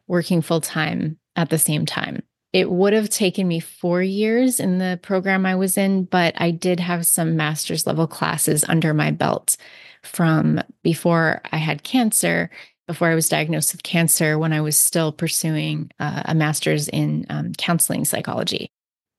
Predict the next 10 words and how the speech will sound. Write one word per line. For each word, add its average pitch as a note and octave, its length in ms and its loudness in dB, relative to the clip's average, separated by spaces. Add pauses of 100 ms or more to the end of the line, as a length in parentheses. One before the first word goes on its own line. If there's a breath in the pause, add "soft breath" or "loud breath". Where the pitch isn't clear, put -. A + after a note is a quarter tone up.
I F3+ 80 2
got E3+ 180 0
to - 120 2
use D#3+ 240 2
those D3 200 0
classes D3+ 480 -2
towards D3 400 -4
my C#3+ 300 0
degree, D#3+ 580 -4
thankfully. - 560 -2